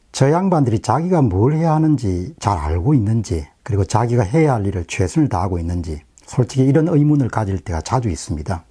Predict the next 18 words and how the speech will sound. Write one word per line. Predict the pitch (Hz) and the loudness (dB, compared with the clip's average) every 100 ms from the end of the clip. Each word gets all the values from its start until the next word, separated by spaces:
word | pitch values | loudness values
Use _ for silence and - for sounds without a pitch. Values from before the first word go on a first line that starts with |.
| _ - | _ 0
미국에서 | 131 175 151 131 - 117 | 2 4 4 2 2 2
나라 | 131 170 | 2 2
일을 | 120 107 | 0 0
하는 | 95 101 | 0 -2
사람들하고 | - 95 87 92 92 | -2 -2 -2 -2 -2
한번 | 90 - | -4 -2
비교를 | 107 90 139 | 0 2 2
해보면 | 110 98 92 87 87 85 _ _ | 2 0 -2 -4 -6 -12 _ _
국가관이라든지 | - 139 - 131 113 95 90 82 78 76 90 - _ | -2 0 2 0 0 -2 -4 -4 -6 -8 -12 -16 _
안보관이라든지 | - 107 113 127 123 101 95 85 85 78 98 - _ _ | 0 2 2 2 2 -2 -4 -6 -8 -10 -14 -18 _ _
그리고 | - 101 101 95 - _ _ _ | -2 0 0 -2 -8 _ _ _
전문 | - 113 123 123 | 0 4 4 2
지식이라든지 | 160 - - 101 87 82 82 87 87 _ _ _ _ | 0 -2 -2 -2 -2 -6 -6 -8 -12 _ _ _ _
자신의 | - 123 - 135 | -2 0 2 0
직무에 | - 160 170 170 139 | 2 2 4 4 2
대한 | 117 98 | 2 -2
어떤 | 90 92 | -2 -4
책임감이라든지 | 87 - 151 156 135 92 85 78 78 76 | -4 -2 2 2 2 -2 -6 -8 -8 -10